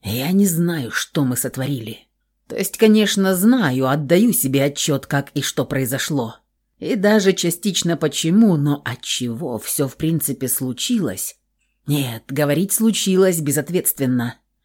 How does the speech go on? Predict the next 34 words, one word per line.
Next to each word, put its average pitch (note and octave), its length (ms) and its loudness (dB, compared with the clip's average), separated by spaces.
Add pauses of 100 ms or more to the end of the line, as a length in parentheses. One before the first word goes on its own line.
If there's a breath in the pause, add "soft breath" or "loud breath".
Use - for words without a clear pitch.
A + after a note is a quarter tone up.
(200)
Ничего A3+ 640 0
само G3+ 360 -2
собой E3 340 0
не D#3 80 0
случается, C#3+ 840 -4
а C#3 120 0
уж C3+ 200 -4
такое. A#2 580 -4 (360)
Я A3+ 240 0
четко A3 460 2
видел, D#3 340 2
что - 280 -2
творит C3+ 360 -2
Леха. C#3+ 540 -2 (460)
Видел F3+ 440 4
и F#3+ 60 6
понимал, G#3 640 4
но D3+ 140 2
какого-то G3 420 -2
черта F3 420 0
смотрел D3 560 0
и E3+ 160 -4
каркал, B2+ 680 -4
вместо C#3+ 300 0
того, D#3+ 260 -2
чтобы D#3 280 -2
сразу D3+ 400 0
вмешаться. D3 720 -2 (480)
По-настоящему D#3 920 0
и G3+ 160 2
остановить A3+ 640 2
этот C#3+ 240 -4
лютый E3 340 2
пиздец. C3 760 -4